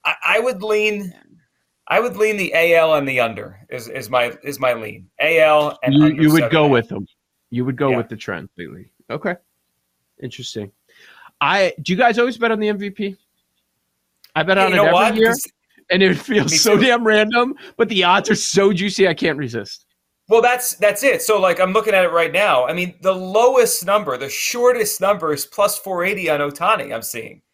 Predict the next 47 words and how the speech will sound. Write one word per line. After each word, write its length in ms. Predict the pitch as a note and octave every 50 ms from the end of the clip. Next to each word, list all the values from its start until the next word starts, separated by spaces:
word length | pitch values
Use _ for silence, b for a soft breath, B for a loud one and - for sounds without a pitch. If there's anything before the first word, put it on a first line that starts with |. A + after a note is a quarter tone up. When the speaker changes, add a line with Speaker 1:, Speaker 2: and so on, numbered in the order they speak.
| _ _ _ _
Speaker 1:
That's 160 | - C#4 - -
the 60 | G3
Speaker 3:
Mm-hmm. 100 | A2+ A2
Speaker 1:
shortest 420 | - C#4+ C#4+ C#4 C4 A3 - - E3+
number. 360 | D3 B2 G2+ - - - _ b b b b b b b b b
Judge 280 | B2 - F3+ G3 G3+ -
is 40 | C3+
Speaker 3:
Yeah. 60 | A#2+ G2+
Speaker 1:
six 320 | - - F#3+ - - -
to 120 | - C3+ B2
one, 460 | C#3+ G3 G#3 G#3 G3+ G#3 G#3 G3+ F3+
Guerrero 400 | D3 D3 D#3+ F3 F3+ E3+ D#3+ D#3+
plus 260 | - E3 D3+ - -
eight 160 | D3+ C#3 - -
fifty. 240 | G3+ G3 - G3+ F#3+
I 20 |
mean, 240 | F3+ F3 E3 C#3+ - _ _ _ _
most 340 | D#3+ E3+ G#3+ B3+ C#4 C4+ -
of 60 | B3
the 60 | G#3 -
shots 360 | - - G3+ G3 G3 F#3 -
that 120 | - D#3+ D#3+
we'll 100 | D#3 D3+
talk 260 | - F3+ G3+ G#3+ A3+
about 220 | A3 - C#3+ B2 A#2
here 160 | A#2+ A#2 A#2
in 40 | A#2+
this 160 | B2 A#2+ - -
segment, 380 | D3 C3+ A#2+ A#2 A#2+ A2+ - _ _ _ _ _ _ _ _ _ -
they're 160 | B3+ B3 A#3 A#3
ten 280 | - - G#3 B3 A#3
to 120 | - A3 A3+
one 240 | F#3 G3+ G#3 G3 F3+
or 100 | D3+ -
better. 460 | - D#3 F#3 A#3+ D4 B3+ C#3+ - - B2+
I 40 |
mean, 280 | E3 G3 G#3 G3+ F#3 - _ _ _ _ _ _ _ -
I, 240 | - - A3 A#3 B3 B3
I 80 | A#3+ C#4
was 120 | D4+ -
Speaker 2:
Mm. 40 | C#4+
Speaker 1:
looking 180 | C#4 - B3+
this 160 | A3+ A3 - -
morning 220 | A#3 A#3 A3+ G#3+
at 100 | F#3+ -
Byron 320 | G3+ F#3 F#3 F3+ E3+ D3+
Buxton, 540 | C#3+ D#3 C#3+ - - - - A2+ G#2 - _